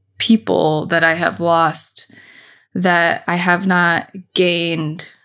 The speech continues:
greater true belonging in the course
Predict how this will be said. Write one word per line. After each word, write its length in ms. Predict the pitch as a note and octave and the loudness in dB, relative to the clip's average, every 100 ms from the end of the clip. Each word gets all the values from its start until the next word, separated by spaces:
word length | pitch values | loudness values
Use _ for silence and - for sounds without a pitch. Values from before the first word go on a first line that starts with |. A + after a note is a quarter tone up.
| - | -8
greater 520 | G3+ G3+ G3 E3+ D#3 | -2 0 2 0 -2
true 360 | D3+ - G3 E3+ | -4 -2 0 0
belonging 840 | F3 G2+ D#3 E3 D#3+ E2+ - G3 - - - - - | -2 -2 -2 -2 -4 -4 -6 -8 -14 -20 -20 -8 0
in 180 | F#3+ | 2
the 100 | E3+ D#3+ | 2 -2
course 600 | - G#3 F3+ F3 - | -4 0 0 0 -6